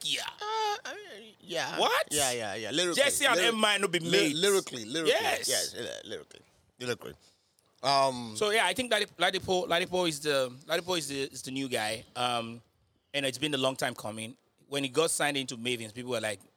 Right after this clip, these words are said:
Speaker 1: "Rapper for Mavins, how?"
Speaker 2: Yeah.
Speaker 1: You know? Um, that just kinda goes again to show how well, well equipped, well,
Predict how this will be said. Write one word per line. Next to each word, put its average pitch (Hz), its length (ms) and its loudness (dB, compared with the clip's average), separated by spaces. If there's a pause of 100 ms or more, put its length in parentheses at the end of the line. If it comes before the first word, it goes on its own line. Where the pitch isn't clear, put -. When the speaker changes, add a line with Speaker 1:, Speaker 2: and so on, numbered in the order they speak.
Speaker 1:
"Rapper 113 380 -2
for 101 140 -12
Mavins, 104 400 -10
how?" 107 380 -4 (480)
Speaker 2:
Yeah. 95 180 0
Speaker 1:
You 110 60 -2
know? 113 240 -4 (420)
Um, 127 280 0
that 147 200 0
just 151 220 -4
kinda 135 200 -2
goes 127 320 -2
again 123 280 -4
to 113 100 -8
show 139 340 0
how 123 380 2 (880)
well, 135 580 4 (840)
well 139 360 4
equipped, - 760 -4 (1000)
well, 139 380 4